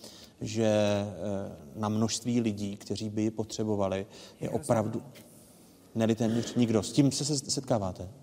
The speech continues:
Speaker 2: No, s tím se, s tím se setkáváme poměrně často, těhle lidí, kteří jsou třeba... Jako samozřejmě tyhle ty organizace, který pomáhají těmhle lidem, tak mají svoje,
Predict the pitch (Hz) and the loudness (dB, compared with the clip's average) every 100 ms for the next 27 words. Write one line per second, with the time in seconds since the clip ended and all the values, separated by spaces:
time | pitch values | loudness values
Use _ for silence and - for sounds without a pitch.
0 | - - - 170 160 160 - 170 165 170 | -20 -20 -10 -6 -6 -6 -10 -8 -4 -4
1 | - - 165 156 160 165 165 160 165 170 | -4 -8 -8 -8 -8 -4 0 0 0 -2
2 | 165 165 165 170 170 156 - - 135 - | -4 -4 -4 -6 -8 -8 -10 -12 -18 -20
3 | - - - 151 151 151 175 147 139 - | -20 -20 -16 -14 -16 -16 -14 -14 -14 -16
4 | 165 143 - 143 147 143 143 - - - | -16 -14 -14 -16 -8 -8 -8 -16 -20 -20
5 | - - - - 165 190 180 175 180 190 | -20 -20 -6 -2 0 0 0 0 0 0
6 | 185 - 165 170 185 - 175 165 165 165 | 0 0 0 0 0 0 0 0 -2 -2
7 | 170 165 165 - 170 170 160 160 165 160 | -2 -2 -4 -2 -2 0 0 2 0 -2
8 | 170 170 165 160 160 160 165 160 160 - | -2 0 0 0 -2 -4 -4 -2 -2 -2
9 | 160 156 156 156 | 0 0 0 -2